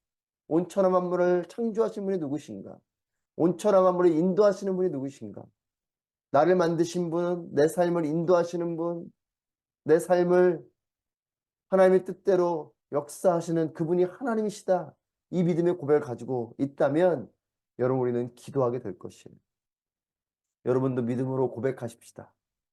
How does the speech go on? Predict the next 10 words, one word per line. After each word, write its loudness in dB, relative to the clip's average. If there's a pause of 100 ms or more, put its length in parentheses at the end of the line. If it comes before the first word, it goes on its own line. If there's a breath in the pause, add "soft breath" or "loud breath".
(760)
이분이 2
하나님이십니다. -8 (500)
나는 2
다 2
알 4
수 -2
없지만 -2 (300)
인도하시는 2
분이 -6
하나님이십니다. -10